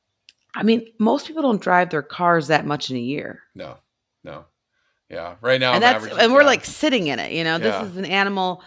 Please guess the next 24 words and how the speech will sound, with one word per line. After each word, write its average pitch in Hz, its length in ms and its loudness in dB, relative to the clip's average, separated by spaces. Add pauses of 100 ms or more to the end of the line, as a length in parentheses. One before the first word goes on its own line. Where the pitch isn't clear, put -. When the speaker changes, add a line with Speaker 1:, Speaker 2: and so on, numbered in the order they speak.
(420)
Speaker 1:
flapping 190 560 2
their 175 140 -2
wings, 147 640 -2
and, 139 460 -6
oh, 143 120 -12
it's - 120 -16
just, - 320 -16
it's - 160 -20
just, - 240 -18 (760)
yeah, 143 160 -8
Speaker 2:
Yeah. 101 200 0
Speaker 1:
it's, - 220 -10
it's, - 240 -12
it's 202 180 -2
a - 20 0
lot 254 200 4
of 247 100 -6
fun. 175 240 0
It's 143 160 -12
really, 180 340 -2
and, 175 80 2
and, 185 160 4
and, 196 160 0
and 196 300 -4